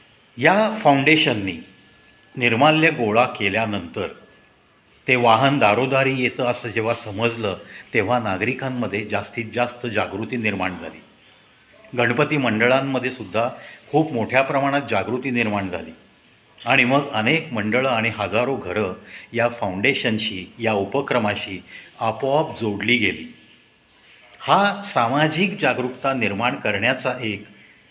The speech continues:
मोठा प्रयत्न व्हिजन सोशल फाउंडेशनच्या माध्यमातनं या पुण्यासारख्या शहरात सुरू आहे. त्यामुळं नक्कीच मुळामुठाचं जलप्रदूषण होण्यापासून त्यांनी गेली वीस वर्ष वाचवलेलं आहे. आपल्या नागरिकांच्या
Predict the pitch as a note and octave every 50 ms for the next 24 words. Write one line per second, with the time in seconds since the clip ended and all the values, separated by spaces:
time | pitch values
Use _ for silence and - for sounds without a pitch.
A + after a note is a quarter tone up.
0 | _ _ - A2+ G#2+ G2+ - A#2 A2+ A2+ - - G#2 G2+ A2 C3+ - C3+ - -
1 | G2 F2 F2 - - - _ _ _ _ - F#2 G2 G2+ F#2 B2 C#3 D3+ D3+ D3+
2 | D3 A#2+ G#2 - A#2+ A2 - - G#2+ G#2 G#2 G#2 - - A2 A2 G#2+ A2+ G2+ F#2
3 | F2+ F#2 - G#2+ G#2 G#2 G#2 F#2 - - G2 E2+ E2 - - - - - - -
4 | _ - A#2 A#2+ B2+ - - G#2 G2+ A#2 C#3+ C#3+ - D3 D3 D3 D#3 D3+ D#3 -
5 | A2+ G2+ G#2 G#2 A#2+ A2+ - - - A#2+ G#2+ G#2+ G#2 F#2+ G2 G2 F2+ E2 - -
6 | - - - - - - - - B2 A2+ A#2 A#2+ A#2 A#2+ B2 A#2 A2 G#2+ A2 A2
7 | A2 - D3 D3+ D#3+ D#3 - - - - A#2 G#2+ G#2 G#2+ A#2 B2 B2 A#2 A2+ A2
8 | A#2 A#2 A#2 A#2 - A#2 G#2+ G2+ F#2+ - - - - - _ _ _ _ _ -
9 | A2 B2 C#3 C3+ D#3+ - D3 C3+ B2 B2+ A#2 - C3 A#2+ G#2 G#2 G2+ G#2+ B2 B2+
10 | B2+ - B2 A2+ - - A2 F#2 F#2+ - - - - - - - - - A#2 A2
11 | G#2 G#2+ A2 G#2+ G#2+ A#2 G#2 G#2+ G2+ G2+ A#2 D3 C#3+ - - A#2+ A2+ G#2 G#2 -
12 | - G2+ F#2+ F#2+ - - - _ _ - G2+ F#2+ F#2 F2+ F2+ - - C#3 B2 B2
13 | A#2+ A#2+ A2+ A2 G#2+ G2+ F#2 G2 G#2+ G#2+ G#2+ - - - - _ - G2+ G2 G2+
14 | - G#2 G#2 G2+ G2 F#2+ F#2+ F#2+ G2+ A2+ C3+ C3 - B2+ A#2+ A2 - A#2+ A2